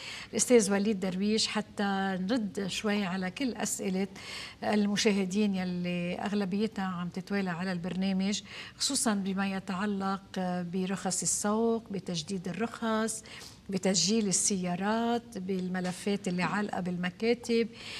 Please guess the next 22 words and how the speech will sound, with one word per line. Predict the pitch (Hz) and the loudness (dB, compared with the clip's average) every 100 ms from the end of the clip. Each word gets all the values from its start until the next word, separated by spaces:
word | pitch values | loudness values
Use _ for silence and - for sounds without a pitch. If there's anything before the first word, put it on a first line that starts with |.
| - - | -12 -2
كلها | 294 262 214 | 4 6 6
أمور | 233 220 240 | 4 6 6
اليوم، | 214 196 208 214 220 214 | 4 4 2 4 2 2
يعني، | 196 180 190 190 190 190 185 | 0 0 -2 0 -2 -2 0
نطرح | 247 240 202 | -2 0 -2
سؤال، | - 220 202 214 208 | 0 0 0 0 0
خصوصًا | - 233 - 196 202 - - - - | -2 -2 0 0 -2 -8 -14 -14 2
بعد | 214 208 202 180 | 4 6 2 -2
حوالي | - 196 220 220 196 | -2 2 4 4 2
ثلاثة | 190 233 240 233 | 0 0 2 0
أشهر | - - 196 | 2 2 2
على | 202 196 196 | 2 0 0
تعيين | 190 190 185 214 220 214 - - - - | -2 -2 2 2 2 -2 -10 -18 -18 -6
محافظ | 185 240 254 220 185 180 | -2 0 0 2 0 0
بيروت | 190 190 190 202 202 - | 0 0 0 -2 -2 -4
بالإنابة | 190 240 - 202 196 196 185 196 208 - - - | 2 2 2 0 2 2 2 0 0 -6 -16 -4
لإدارة | 214 208 214 233 220 196 | 0 4 6 6 4 0
هيئة | 202 202 185 190 | -2 -2 -2 -2
السير، | - - 202 202 208 | 0 2 2 2 -2
والعقيد | - 202 196 185 185 - 220 214 180 | -2 -4 -2 -2 -4 -2 0 2 0
علي | 185 202 | 0 0
طه | 190 208 202 | 0 0 0